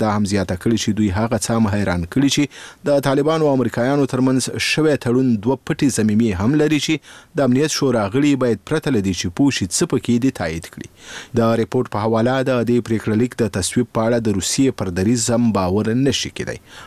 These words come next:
مسکو د جمعې په ورځ وروسته له هغې چې امریکا په سوریه کې د ترکیې او روسیې ترمنځ د اوربند د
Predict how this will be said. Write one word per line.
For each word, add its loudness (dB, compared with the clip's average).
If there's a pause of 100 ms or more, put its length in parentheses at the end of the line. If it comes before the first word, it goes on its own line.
(160)
مسکو 0 (120)
د 2
جمعې 0
په -2
ورځ -2
وروسته -2
له 2
هغې -2
چې 0
امریکا -2 (200)
په 0
سوریه 2
کې 0
د 2
ترکیې 2
او 0
روسیې 0
ترمنځ 0 (540)
د 4
اوربند 0
د 2